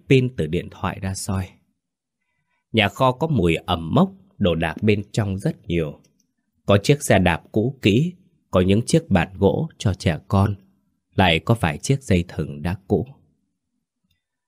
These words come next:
Thực ra căn biệt thự này là của ông bà nội Hồng, nhưng hai ông bà đã mất trong một vụ tai nạn giao thông vào mười năm trước. Lúc ấy Hồng mới chỉ mười một tuổi,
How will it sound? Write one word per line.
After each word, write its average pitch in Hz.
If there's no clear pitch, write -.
Thực 151
ra 143
căn 135
biệt 90
thự 92
này 82
là 80
của 82
ông 113
bà 78
nội 78
Hồng, 78
nhưng 98
hai 98
ông 87
bà 78
đã 85
mất 143
trong 101
một 80
vụ 82
tai 92
nạn 87
giao 92
thông 95
vào 80
mười 80
năm 95
trước. 147
Lúc 123
ấy 113
Hồng 82
mới 101
chỉ 78
mười 82
một 78
tuổi, 90